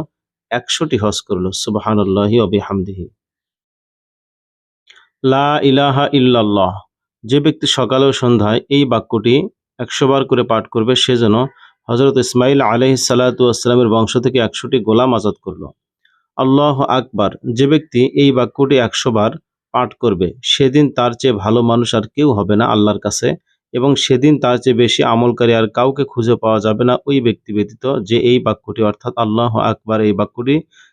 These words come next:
তার চেয়েও বেশি পাঠ করবে। সুবহানাল্লাহ। প্রিয় দর্শক, এখানে এক দেখতে পাচ্ছেন, অর্থাৎ এই আমলটির কথা বলা হয়েছে তিরমিজি শরীফের মধ্যে।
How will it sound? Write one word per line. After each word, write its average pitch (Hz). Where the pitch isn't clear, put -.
তার 131
চেয়েও 135
বেশি 110
পাঠ 101
করবে। 87
সুবহানাল্লাহ। 92
প্রিয় 151
দর্শক, 135
এখানে 131
এক 120
দেখতে 113
পাচ্ছেন, 120
অর্থাৎ 104
এই 131
আমলটির 120
কথা 120
বলা 107
হয়েছে 107
তিরমিজি 117
শরীফের 107
মধ্যে। 92